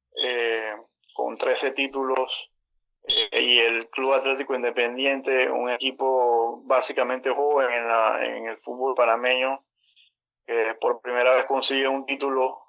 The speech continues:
en la Liga Profesional Panameña. Eh, fue, fue bien cardíaco, o sea, los, los, los, los jugadores,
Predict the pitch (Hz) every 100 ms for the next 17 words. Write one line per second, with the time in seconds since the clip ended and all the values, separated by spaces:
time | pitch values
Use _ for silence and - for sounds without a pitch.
0 | _ _ - 117 117 113 117 127 127 -
1 | 117 117 - 113 117 127 120 120 127 127
2 | 135 - _ _ _ _ _ _ - 123
3 | 113 113 113 107 - - 127 131 147 160
4 | 139 117 - - 131 135 175 175 147 139
5 | 185 147 123 131 120 113 117 123 127 120
6 | 113 113 113 123 127 123 120 - 156 127
7 | 127 120 120 135 165 165 -